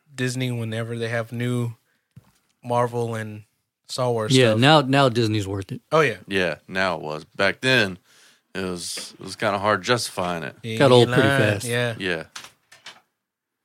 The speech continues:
Speaker 3: Yeah, the problem is, is, you know, people wanted new content, but
Speaker 1: It just
Speaker 3: you know.
Speaker 1: took forever.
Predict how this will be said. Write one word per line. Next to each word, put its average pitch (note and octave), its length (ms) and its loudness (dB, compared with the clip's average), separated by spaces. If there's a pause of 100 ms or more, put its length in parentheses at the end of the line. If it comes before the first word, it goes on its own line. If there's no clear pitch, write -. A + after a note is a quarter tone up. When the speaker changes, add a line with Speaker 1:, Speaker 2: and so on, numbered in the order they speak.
(1600)
Speaker 3:
Yeah, F#2 280 -2 (500)
the G2+ 80 -16
problem G#2+ 320 0
is, F#2+ 240 -4
is, F2 360 -12 (1500)
you G#2+ 80 -10
know, G2 120 -2
people F#2+ 320 -8
wanted F#2 480 -4
new G2+ 320 -6
content, A2 680 -6 (120)
but D#2+ 260 -10 (500)
Speaker 1:
It B2 80 -6
just A2+ 100 -4
Speaker 3:
you F#2+ 60 -4
know. F#2 60 -4
Speaker 1:
took A#2 100 -6
forever. G#2 360 -8